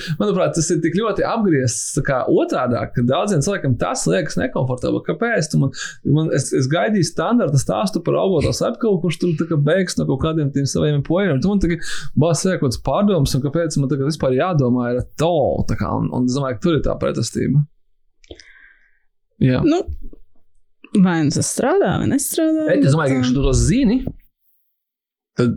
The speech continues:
Speaker 1: lai gan es to nezināju, es vienkārši skatījos. Es nezināju, kā būs, tā būs, bet es saprotu, ka diezgan ātri saprotu, ka tā nebūs klasiskā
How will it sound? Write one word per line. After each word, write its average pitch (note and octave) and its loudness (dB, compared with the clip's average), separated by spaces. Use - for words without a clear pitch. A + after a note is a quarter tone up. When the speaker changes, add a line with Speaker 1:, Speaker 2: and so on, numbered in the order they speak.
Speaker 1:
lai D3 4
gan D3 4
es D3+ 0
to F3 0
nezināju, D#3+ 0
es D#3+ 2
vienkārši C#3 -2
skatījos. - -2
Es - -6
nezināju, C3 0
kā - -2
būs, - 0
tā - 0
būs, G#3 0
bet C#3+ -2
es D3+ -2
saprotu, E3 0
ka - -8
diezgan C#3+ 2
ātri F3 -2
saprotu, F#3+ 0
ka C#3+ 0
tā D3 -2
nebūs A#2+ 0
klasiskā C3 0